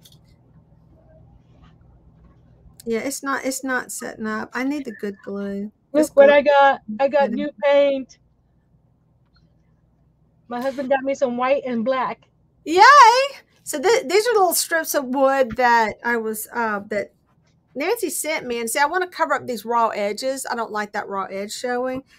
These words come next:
Speaker 1: So I'm gonna use this to kind of finish it out a little bit neater. But now that I'm looking at this, these may be too small. Hmm.
Speaker 2: <laughs>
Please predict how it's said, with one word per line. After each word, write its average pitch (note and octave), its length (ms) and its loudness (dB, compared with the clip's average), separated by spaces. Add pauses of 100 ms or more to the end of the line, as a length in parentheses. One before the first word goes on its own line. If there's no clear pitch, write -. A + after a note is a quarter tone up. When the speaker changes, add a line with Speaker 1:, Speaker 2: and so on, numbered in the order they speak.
(120)
Speaker 1:
So - 120 -20
I'm B3 140 -8
gonna F#4 220 -2
use B3 420 -6
this A3+ 320 -6
to A3+ 100 -16
kind A3+ 300 -8
of G3 120 -12 (340)
finish C4 380 -8
it - 120 -18 (120)
out G#3+ 340 -8
a A3 80 -12
little B3 360 -8
bit - 240 -12
neater. A3+ 480 -6
But - 160 -16
now C#4+ 160 -8
that F#4+ 80 -6
I'm B3 120 -6
looking C4+ 280 -8
at A3 100 -8
this, A#3 180 -8
these F#4 180 -12
may C#4 180 -8
be A#3+ 140 -14
too A#3+ 180 -16
small. B3+ 560 -14 (680)
Hmm. A#3 240 -8 (500)
Speaker 2:
<laughs> D#4+ 80 -10